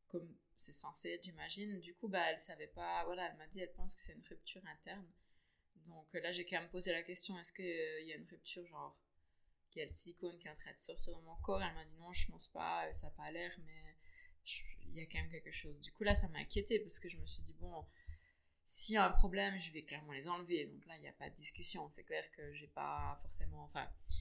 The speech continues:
j'ai commencé un petit peu à flipper à l'idée de me dire que peut-être il y avait du silicone qui se propageait dans mon corps. Euh, et je sais pas, là, s'il y a tout qui s'est un petit peu précipité, en fait. Euh,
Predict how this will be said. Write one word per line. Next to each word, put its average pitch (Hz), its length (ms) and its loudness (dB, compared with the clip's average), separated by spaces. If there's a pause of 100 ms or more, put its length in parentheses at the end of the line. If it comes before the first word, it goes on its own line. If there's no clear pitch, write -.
(140)
j'ai 185 100 2
commencé 208 260 6
un 208 80 10
petit - 100 4
peu 208 120 8
à 180 80 10
flipper 202 400 8
à 185 80 8
l'idée 185 240 0
de 180 40 -6
me 170 80 -2
dire 185 220 -4
que - 80 -2
peut-être 175 300 -4
il 180 40 0
y - 40 2
avait 160 100 -4
du 156 80 -18
silicone 180 560 -2
qui 165 220 -16
se - 80 0
propageait 185 400 -8
dans 180 80 -12
mon 156 140 -20
corps. 190 420 0 (640)
Euh, 170 680 -6
et 196 140 2
je - 40 8
sais 208 120 6
pas, 156 180 6
là, 175 160 6
s'il 180 160 2
y 170 40 4
a - 40 2
tout 196 160 -6
qui 202 100 -8
s'est 196 140 -2
un 180 120 -6
petit - 120 -18
peu - 140 -6
précipité, 202 560 0
en 180 100 -4
fait. - 300 -6 (400)
Euh, 170 280 -4